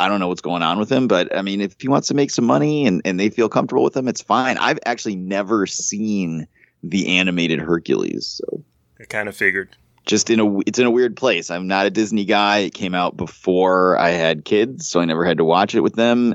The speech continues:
Speaker 1: And now they're too old to care. So I, I would watch this for the podcast if you guys made me, but I, I can't say I, I give heads or tails, like,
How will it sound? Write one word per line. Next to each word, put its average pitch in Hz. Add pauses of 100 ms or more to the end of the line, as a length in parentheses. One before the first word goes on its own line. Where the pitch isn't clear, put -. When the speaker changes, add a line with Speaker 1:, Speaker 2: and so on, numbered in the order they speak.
Speaker 1:
And 82
now 78
they're 82
too 80
old 76
to -
care. -
So - (960)
I, 113
I 127
would 127
watch 123
this 117
for 123
the 101
podcast 107
if 85
you 101
guys 82
made 113
me, 120
but 90
I, 80
I 90
can't 87
say 82
I, 76
I 80
give 78
heads 73
or 73
tails, 73
like, 69